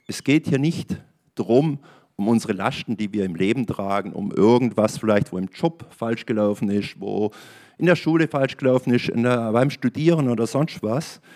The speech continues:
sondern Jesus redet hier von Leuten, die eigentlich eine Last tragen, nämlich auf der Suche nach Gottes Reich. Er redet von den Leuten, die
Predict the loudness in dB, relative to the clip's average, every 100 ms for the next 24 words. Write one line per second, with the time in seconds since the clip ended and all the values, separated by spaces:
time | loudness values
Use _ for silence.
0 | -20 -20 -20 _ _ _ _ 2 2 2
1 | 2 2 2 2 0 -2 -2 0 2 0
2 | -2 -2 -2 -2 -4 -8 -20 -20 _ _
3 | _ _ _ -2 0 0 -6 -14 -2 4
4 | 4 4 -2 -8 -8 -10 _ _ _ _
5 | _ _ _ -8 -6 -4 -4 0 0 0
6 | -4 -6 -6 -6 -6 -4 -6 -8 -8 -4
7 | -4 -4 -8 -10 -8 -8 -10 -4 -4 -2
8 | -4 -4 -4 -2 -2 -2 -6 -6 -8 _
9 | _ _ _ -8 -4 -4 -4 -6 -6 -8
10 | -10 -10 -10 -14 -20 -20 _ _ _ -20
11 | -20 -20 _ 0 2 4 6 6 4 0
12 | -8 _ _ _ 2 4 6 6 6 4
13 | 2 -2 0 2 2 -2